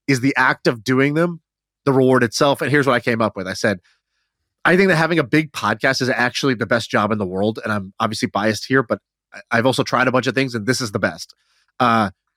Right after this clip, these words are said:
if you have a big podcast, that means you're famous, but you're only famous amongst nerds, which is kind of the not annoying way to be famous. Uh, it's like all the good parts of being famous, but without the bad. Um, you also get rich, but you didn't have to chase money.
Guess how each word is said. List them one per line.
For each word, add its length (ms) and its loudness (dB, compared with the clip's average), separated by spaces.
if 120 -2
you 60 4
have 100 4
a 40 -8
big 160 2
podcast, 500 0
that 140 0
means 200 0
you're 80 2
famous, 460 -2
but 200 -6
you're 80 4
only 200 4
famous 280 0
amongst 300 -2
nerds, 540 -2
which 160 -4
is 80 -2
kind 180 -2
of 60 -4
the 80 2
not 400 -2
annoying 560 0
way 200 2
to 60 0
be 140 -4
famous. 480 -6
Uh, 160 2
it's 100 -2
like 140 0
all 160 4
the 80 0
good 180 2
parts 220 0
of 40 -2
being 120 -2
famous, 220 0
but 60 -2
without 200 2
the 80 -20
bad. 240 -8
Um, 360 0
you 140 4
also 180 2
get 180 0
rich, 440 -2
but 140 0
you 80 0
didn't 180 2
have 140 -4
to 80 -12
chase 280 -4
money. 280 -8